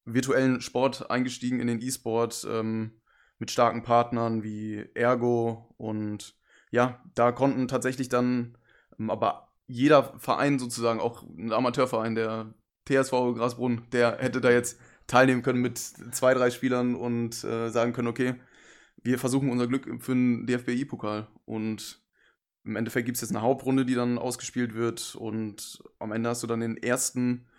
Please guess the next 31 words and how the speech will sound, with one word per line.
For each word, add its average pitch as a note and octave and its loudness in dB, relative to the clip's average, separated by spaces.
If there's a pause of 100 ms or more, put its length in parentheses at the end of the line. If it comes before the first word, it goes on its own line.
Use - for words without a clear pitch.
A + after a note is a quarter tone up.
(200)
D-F-B-E-Pokal-Sieger A2+ -4 (760)
überhaupt. A#2 0 (140)
Und A2 -6 (580)
wenn A#2+ -2
du A#2+ 2
das C#3+ 4
schon C3 0
siehst, D3+ -4
dass A#2+ -4
es - -6
ja A2+ -2
allein B2+ 2
auf - -8
nationaler A#2+ 2
Ebene B2 0 (260)
es - -14
einfach A#2 -6
zwei A#2 2
große C#3 -2
Wettbewerbe A2 -2
gibt, C3 -4
wie B2 -2
es B2 -4
auch A2+ -6
im, A#2 -4 (360)
ja, G#2+ 0
auf G#2+ -6
dem - -6
echten B2+ -4
Rasen A2 -2
ist, C3+ -6